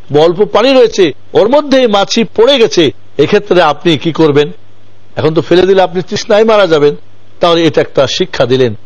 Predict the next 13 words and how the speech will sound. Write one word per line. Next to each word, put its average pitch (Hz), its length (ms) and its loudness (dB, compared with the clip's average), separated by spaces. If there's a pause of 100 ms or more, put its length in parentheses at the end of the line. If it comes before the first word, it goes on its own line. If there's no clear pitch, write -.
(180)
বন্ধুগণ, 185 420 2 (280)
এই 170 80 2
হাদিস 196 280 0
থেকে 233 220 0
আমরা 208 180 2
চমৎকার 208 680 2
কয়েকটা 180 400 0
জিনিস 175 260 0
শিখতে 151 280 -2
পারি। 117 280 0 (380)
প্রথমত, 170 460 0 (480)
এই 185 100 4
হাদিসটা 170 680 0